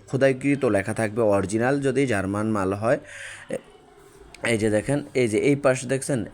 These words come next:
স্ক্যানিং করলে তো আপনি বুঝতে পারবেন। আর ওগুলোর মধ্যে স্টিকার থাকে, এই থাকে, সেই থাকে, বা এগুলো সব দুই নম্বর জার্মান বানানো। আর এছাড়া আমাদের কাছে ইন্ডিয়ান হবে, এবিবি হবে, লিগ্র্যান্ড হবে, হ্যাভেলস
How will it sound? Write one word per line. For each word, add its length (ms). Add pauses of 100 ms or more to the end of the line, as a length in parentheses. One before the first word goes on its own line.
(140)
স্ক্যানিং 400
করলে 180 (100)
তো 100
আপনি 180
বুঝতে 200
পারবেন। 260
আর 160
ওগুলোর 280
মধ্যে 220
স্টিকার 280
থাকে, 240
এই 120
থাকে, 240
সেই 180
থাকে, 140 (300)
বা 120
এগুলো 180
সব 220
দুই 160
নম্বর 240 (960)
জার্মান 380
বানানো। 300 (840)
আর 120 (220)
এছাড়া 460
আমাদের 300
কাছে 260 (360)
ইন্ডিয়ান 300
হবে, 280 (440)
এবিবি 320
হবে, 260 (120)
লিগ্র্যান্ড 360
হবে, 300
হ্যাভেলস 340